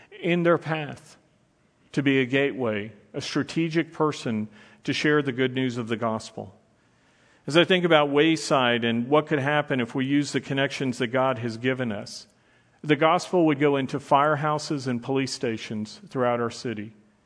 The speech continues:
It would go into, uh, doctor's offices and daycares. It would be seen in courtrooms and on college campuses. It would be in stores and school locations. Do you realize that we can cover every part of this city from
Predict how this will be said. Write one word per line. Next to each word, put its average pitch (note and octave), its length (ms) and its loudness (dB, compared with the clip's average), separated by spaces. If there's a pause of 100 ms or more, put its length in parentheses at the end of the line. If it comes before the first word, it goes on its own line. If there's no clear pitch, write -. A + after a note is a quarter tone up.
(480)
It C#3+ 80 4
would C#3+ 160 2
go D3 240 6
into, C#3 640 2 (260)
uh, B2+ 220 4
doctor's D3 500 2
offices C#3+ 560 2
and B2+ 160 0
daycares. A#2 760 -2 (680)
It C#3 120 2
would C#3 160 2
be C#3+ 100 2
seen E3 300 0
in C3 100 0
courtrooms E3 920 0 (320)
and C3 120 -2
on B2 120 0
college C#3 460 0
campuses. A#2+ 800 -6 (520)
It D3 100 2
would C#3+ 180 2
be C#3 120 4
in B2+ 120 2
stores E3+ 640 2
and C#3 220 -2
school D3+ 440 0
locations. B2+ 720 -2 (360)
Do E3 80 -2
you G#3+ 140 4
realize F#3+ 420 6
that D#3 140 2
we D#3 140 6
can E3+ 200 0
cover C#3+ 400 2
every E3+ 320 2
part E3+ 260 2
of D3 140 -2
this C#3 160 2
city C#3 320 0
from A#2 260 -2